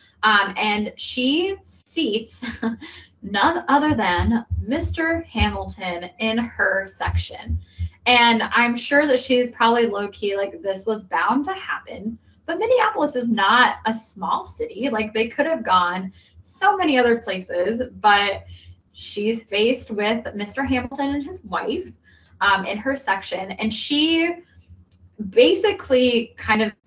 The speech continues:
gestures and makes the assumption that they're probably not going to want to be served by her, just with the awkward fallout that happened. Um, and his,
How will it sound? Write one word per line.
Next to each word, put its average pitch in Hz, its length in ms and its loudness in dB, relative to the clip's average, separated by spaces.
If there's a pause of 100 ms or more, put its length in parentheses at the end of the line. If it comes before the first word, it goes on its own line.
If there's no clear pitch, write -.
gestures 190 840 -2
and 185 300 -4
makes 202 300 -4
the 196 120 -2
assumption 190 380 -4
that 190 140 -2
they're 190 160 0
probably 202 320 0
not 170 280 -4
going 180 240 -2
to 196 100 -8
want 180 360 -8
to 226 100 -4
be 233 120 -6
served 240 400 -2
by 247 120 0
her, 240 320 -2
just 202 360 -10
with 190 180 -10
the 190 320 -6 (380)
awkward 190 460 -4
fallout 233 480 4
that 190 160 -4
happened. 196 640 -4 (360)
Um, 214 220 6
and 214 140 -2
his, 277 240 -4